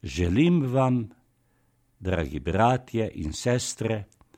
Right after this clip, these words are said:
da bi Božje usmiljenje doživeli pri osebni sveti spovedi in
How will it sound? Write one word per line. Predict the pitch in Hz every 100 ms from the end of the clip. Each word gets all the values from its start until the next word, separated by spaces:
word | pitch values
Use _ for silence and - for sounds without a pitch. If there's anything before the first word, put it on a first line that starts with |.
| _ _ _ _ _
da | - 80
bi | 78 85
Božje | 87 180 180 127 151
usmiljenje | 135 - - 110 175 165 151 143 135 127 117
doživeli | 85 156 165 - 127 95 101 76 65 50 _ _ _ _ _ _ _ _ _ _
pri | - 110 120
osebni | 113 104 - 165 185 165 147
sveti | 143 - 113 117 - 92
spovedi | - - 139 175 170 143 156 147 _ _ _ _ _ _ _ _
in | - 175 190 185